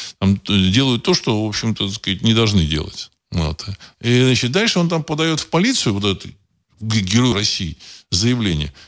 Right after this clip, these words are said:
Это заявление замыливают, и всё, так сказать, и год, год уже прошёл. Год прошёл. В общем-то, так сказать, его пустили, как бы, так сказать,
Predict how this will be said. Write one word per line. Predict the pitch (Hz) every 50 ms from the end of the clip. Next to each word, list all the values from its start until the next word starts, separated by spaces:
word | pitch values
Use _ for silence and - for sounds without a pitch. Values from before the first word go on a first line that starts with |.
| _ _ -
Это | 302 - 220
заявление | 196 185 175 180 180 185 185 175 160 147 135
замыливают, | 135 143 156 185 226 233 214 196 175 160 151 131 - -
и | 135
всё, | - - 139 113
так | 98 92
сказать, | - - 104 90 -
и | 107
год, | 123 175 220 220 175 147 - - - - -
год | 101 120 151 160 147 131
уже | 107 98 101 87
прошёл. | - 92 90 - - - 73 - - _ - - _ _ _ _ _ _ _ _ -
Год | 98 113 143 151 143 - -
прошёл. | - 104 92 - - - 71 - - - _ _ _ _ _ _ _ _ _ _ _ _ _ _ _ _ _ _ _ _ _ -
В | 98 110
общем-то, | 113 95 - 113 104 98 104
так | 101 98
сказать, | - - 98 90 -
его | - - 202 247 240
пустили, | - 180 160 - - 175 185 165 151 120
как | - 110 98
бы, | 90 95
так | 90 87 -
сказать, | - 90 78 - -